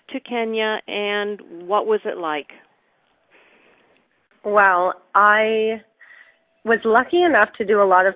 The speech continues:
Speaker 2: traveling, but I had never been anywhere remotely close to what Kenya looked like. And I noticed the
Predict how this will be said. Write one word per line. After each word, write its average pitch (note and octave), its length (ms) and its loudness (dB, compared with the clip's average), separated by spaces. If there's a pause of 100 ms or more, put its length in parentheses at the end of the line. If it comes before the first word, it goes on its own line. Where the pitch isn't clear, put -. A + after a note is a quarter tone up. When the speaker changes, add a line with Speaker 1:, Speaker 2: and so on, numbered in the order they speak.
(160)
Speaker 2:
traveling, E3+ 420 -2
but F3 120 -2
I F3+ 100 0
had F3+ 220 -4
never G#3+ 440 0
been F3+ 280 -2 (120)
anywhere F3 600 0 (140)
remotely G3 500 -2
close - 300 -12 (180)
to F3+ 60 -10
what F3 240 -2
Kenya F#3 280 -4
looked D3 260 -8
like. D#3+ 220 -4 (540)
And G#3+ 440 0 (100)
I G#3+ 140 -2
noticed G#3 520 0 (240)
the F#3 80 -6